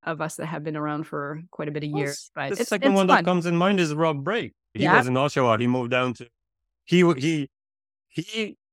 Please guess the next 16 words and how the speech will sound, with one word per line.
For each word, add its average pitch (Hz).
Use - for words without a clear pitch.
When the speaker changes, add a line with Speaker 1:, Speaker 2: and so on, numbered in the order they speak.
Speaker 2:
has -
answered 151
the 135
first 156
initial 139
couple 135
of 117
questions. 123
We're 127
going 139
with 123
him 123
to 117
Peter-, 120
Speaker 1:
Mm. -
Speaker 2:
Peterborough. 104